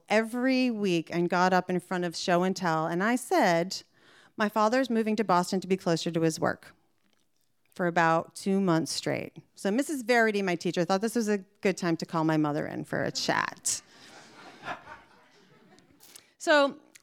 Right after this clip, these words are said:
eventually we went to visit my dad. He was living in a fancy new place on Marlborough Street, right near the Boston Common, with his new boyfriend. And, you know, my dad was like a Renaissance man. He was kind of into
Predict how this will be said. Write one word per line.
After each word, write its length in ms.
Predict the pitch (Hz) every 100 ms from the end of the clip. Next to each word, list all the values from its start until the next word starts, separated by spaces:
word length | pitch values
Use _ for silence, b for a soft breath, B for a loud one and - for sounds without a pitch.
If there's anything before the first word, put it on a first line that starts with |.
| _
eventually 480 | 294 320 320 339 311
we 100 | 294
went 180 | 226 233
to 80 | 233
visit 240 | 208 220
my 140 | 220
dad. 340 | 226 190 170 190
He 140 | 202
was 120 | 202
living 220 | 190 196 202
in 100 | 202
a 40 |
fancy 580 | - - 196 190 202 226
new 180 | 220 233
place 580 | - - 190 185 185 196
on 160 | 196
Marlborough 400 | 175 175 180 185
Street, 520 | 185 - 196 185 185
right 260 | 175 170 175
near 280 | 190 185 180
the 120 | 175
Boston 440 | 165 151 170 240
Common, 720 | 269 - 180 175 170 175 240 254
with 180 | 190
his 200 | 220 220
new 160 | 220 247
boyfriend. 880 | 220 170 170 - 185 170 170 175 185
And, 180 | 202 233
you 60 |
know, 100 | 254
my 120 | 262
dad 240 | 269 359 320
was 100 | 294
like 140 | 220
a 40 | 180
Renaissance 540 | 175 165 160 147 139
man. 220 | 156 131
He 120 | 175
was 160 | 247 277
kind 320 | - 330 320
of 120 | 330
into 280 | 226 247 247